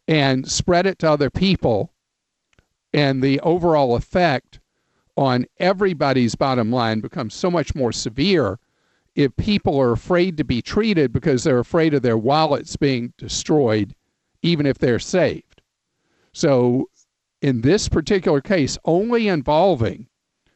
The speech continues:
care for coronavirus, the big insurers are saying,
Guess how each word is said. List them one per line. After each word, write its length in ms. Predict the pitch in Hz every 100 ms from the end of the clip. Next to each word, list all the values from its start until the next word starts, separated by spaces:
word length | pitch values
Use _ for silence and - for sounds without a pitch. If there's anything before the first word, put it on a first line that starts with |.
| _
care 240 | - 185 165
for 200 | 185 156
coronavirus, 1120 | - 165 127 165 170 123 107 85 - - - _ _ _ _ _ _ _
the 100 | -
big 200 | 127 175
insurers 640 | 170 127 - 196 180 127 143
are 60 |
saying, 520 | 117 175 139 120 120